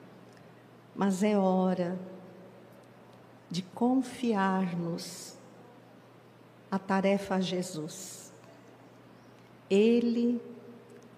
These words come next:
que é o Senhor, condutor da terra, que veio nos trazer o seu exemplo. E entre os seus exemplos,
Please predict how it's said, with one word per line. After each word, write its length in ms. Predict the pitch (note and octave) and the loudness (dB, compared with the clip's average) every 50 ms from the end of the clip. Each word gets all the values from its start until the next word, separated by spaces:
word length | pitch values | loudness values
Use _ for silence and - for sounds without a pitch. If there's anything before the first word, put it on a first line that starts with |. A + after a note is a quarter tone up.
| - - - - | -20 -20 -20 -2
que 100 | - G#3 | 2 2
é 80 | G3 | 2
o 60 | G#3 G3+ | 2 2
Senhor, 760 | - - - G#3+ G3+ G3 G3 G3 F#3+ G3 G3 G3 G3 G3 G3 F#3+ G3 - - - - - - - - - - - - - - - - - - - - - - - - - - - | 0 -2 0 2 2 4 4 4 4 4 4 2 2 0 -2 -4 -6 -10 -10 -12 -14 -18 -18 -20 -20 -20 -20 -20 -20 -20 -20 -20 -20 -20 -20 -20 -20 -20 -20 -20 -20 -20 -20 -2
condutor 560 | - G#3+ G#3 G3+ G3 G3 G3 G3+ - G3+ F#3+ F#3+ | 2 2 4 4 4 2 0 0 2 2 2 2
da 200 | F#3 F#3 F#3+ G3 | 2 0 -2 -2
terra, 680 | G3 - - F#3+ F3+ F3+ F#3 F3+ - - F3+ F3+ F3+ - - - - - - - - - - - - - - - - - - - - - - - - - - - - - - - - - - - - | -4 -6 -4 -2 0 0 0 -2 -4 -6 -8 -8 -8 -10 -14 -18 -20 -20 -20 -20 -20 -20 -20 -20 -20 -20 -20 -20 -20 -20 -20 -20 -20 -20 -20 -20 -20 -20 -20 -20 -20 -20 -20 -20 -20 -20 -20 -18 -4
que 120 | - A3 | -2 0
veio 480 | F#3+ F3 F#3 G#3+ A#3 B3+ B3+ B3+ B3 A#3+ | 0 2 4 6 6 8 8 8 8 8
nos 260 | A#3 G#3+ G#3+ A3+ - | 8 6 6 2 0
trazer 680 | - - G3+ G3 F#3+ F#3 F#3 F3+ G3+ G#3+ A3+ A#3 A3+ G#3+ | -2 0 2 2 2 0 0 2 4 4 6 4 4 2
o 60 | G#3+ | 0
seu 440 | G3+ - - - - B3+ A#3+ C4 B3+ | -2 -2 -4 0 2 4 6 6 6
exemplo. 840 | A#3+ B3 A3 F3 F3 F#3 F3 F3 F3 F3+ F3+ F3+ - - F3+ F3 F#3+ - - - - - - - - - - - - - - - - - - - - - - - - - - - - - - - - - - - - - - - - - - - - | 4 2 2 0 0 0 0 0 0 -2 -2 -4 -8 -10 -8 -8 -8 -10 -10 -16 -20 -20 -20 -20 -20 -20 -20 -20 -20 -20 -20 -20 -20 -20 -20 -20 -20 -20 -20 -20 -20 -20 -20 -20 -20 -20 -20 -20 -20 -20 -20 -20 -20 -20 -20 -20 -20 -20 -20 -4 2
E 200 | - G3+ G#3 A3 | 4 6 8 8
entre 640 | B3 C4 C#4 D4+ D4 - - - B3+ C4 B3+ C4 - | 10 10 10 8 8 6 4 2 2 2 2 0 0
os 160 | - A#3 A3 | 2 2 2
seus 400 | - - - A3 G#3+ A3 G#3 G3 | 2 2 2 4 4 4 4 2
exemplos, 1120 | G#3+ G#3+ G#3 F#3+ F#3 F3 F3+ F3 F3 F#3 F3 - - F3 E3+ F#3+ - - - - - - - | 2 0 0 0 -2 -2 0 0 0 -2 -4 -4 -6 -6 -6 -6 -8 -10 -12 -14 -16 -16 -18